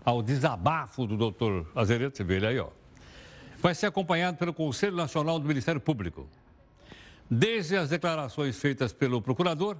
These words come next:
foram divulgadas, ele não foi visto mais na sede do Ministério Público. Por quê? Ele está de licença médica desde quarta-feira, quando a sonora dele vazou.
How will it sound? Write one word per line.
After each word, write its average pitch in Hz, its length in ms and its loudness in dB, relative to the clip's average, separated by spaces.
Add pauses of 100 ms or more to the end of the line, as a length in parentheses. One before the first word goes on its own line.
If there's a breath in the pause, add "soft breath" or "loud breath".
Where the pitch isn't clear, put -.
(200)
foram 120 180 0
divulgadas, 165 560 0 (520 soft breath)
ele 196 260 2
não 214 320 2
foi 240 260 -2
visto 208 520 -2
mais 196 320 0
na 208 120 0
sede 208 320 -2
do 208 100 -6
Ministério 214 380 0
Público. 170 540 -4 (800)
Por 226 100 0
quê? 90 200 0 (600 loud breath)
Ele 156 140 4
está 156 240 0
de 151 120 0
licença 143 580 0
médica 101 600 -2
desde 139 400 -2
quarta-feira, 135 600 0
quando 139 520 0 (280 loud breath)
a 127 80 4
sonora 127 540 2
dele 127 260 2
vazou. 104 480 -2